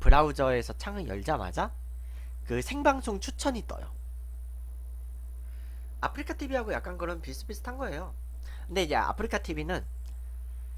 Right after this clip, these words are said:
그 예전에는 그런 자기의 그 자기가 찾는 카테고리 알고리즘이 없었어요.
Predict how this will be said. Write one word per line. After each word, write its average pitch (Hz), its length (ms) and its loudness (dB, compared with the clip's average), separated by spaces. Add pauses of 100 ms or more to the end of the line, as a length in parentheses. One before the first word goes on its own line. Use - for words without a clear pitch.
(420)
그 127 640 2 (460)
예전에는 196 480 2
그런 127 360 0
자기의 165 580 2
그 - 180 -4
자기가 135 400 -2
찾는 302 540 -2
카테고리 202 420 -4
알고리즘이 135 560 -2
없었어요. - 580 -4